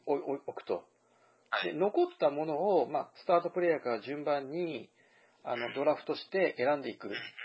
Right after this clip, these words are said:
Speaker 1: うん。で、まあ、例えばスタピーだったら、あの、裏向きになってるのは何かっていうのは分かるし、まあ、残った中から自由に選べる。
Speaker 2: はい。
Speaker 1: ええ。で、二番手の人は、まあ、二枚カードがないので、ええ、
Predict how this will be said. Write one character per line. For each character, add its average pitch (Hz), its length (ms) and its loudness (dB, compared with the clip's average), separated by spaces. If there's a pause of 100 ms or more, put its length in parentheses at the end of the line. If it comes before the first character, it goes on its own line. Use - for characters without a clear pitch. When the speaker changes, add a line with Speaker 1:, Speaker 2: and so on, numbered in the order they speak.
(220)
Speaker 1:
う 165 80 -4
ん。 127 160 -6 (880)
で、 185 400 0
ま 185 200 4
あ、 185 40 0
例 180 80 0
え - 20 2
ば 151 80 0
ス - 100 -10
タ 165 100 6
ピ 165 180 -2
ー - 20 -4
だ 160 100 2
っ - 100 -6
た 156 100 2
ら、 202 380 6
あ 131 80 2
の、 127 260 -2
裏 160 220 4
向 156 100 -2
き 160 100 -6
に 156 60 -4
な 175 100 0
っ 175 60 -6
て 139 60 -6
る 120 60 -2
の 110 60 -2
は 120 80 0
何 120 80 -6
か 120 120 -2
っ - 20 -8
て - 100 -10
い 113 40 -6
う 107 40 -6
の 104 40 -8
は 110 80 0
分 - 60 -8
か 123 80 4
る 110 120 0
し、 151 520 -4 (460)
ま 127 280 0
あ、 120 40 -2
残 135 300 0
っ 147 40 -2
た 139 100 0
中 120 160 -2
か 165 60 2
ら 160 100 2
自 120 140 -8
由 127 80 -2
に 123 100 -6
選 117 220 0
べ 113 80 0
る。 107 280 -6 (720)
Speaker 2:
は - 120 -2
い。 233 40 -4
Speaker 1:
え 202 120 -12 (100)
え。 - 100 -16
で、 - 20 -2
二 165 140 0
番 208 180 4
手 208 100 -10
の 202 80 -6
人 214 220 -2
は、 226 440 6
ま 160 120 2
あ、 131 40 2
二 156 140 -2
枚 147 220 4
カ 143 160 6
ー - 20 8
ド 131 100 2
が 113 80 -2
な 131 160 2
い 139 80 -2
の 107 160 -8
で、 131 440 2 (580)
え 156 80 -6
え、 120 120 -4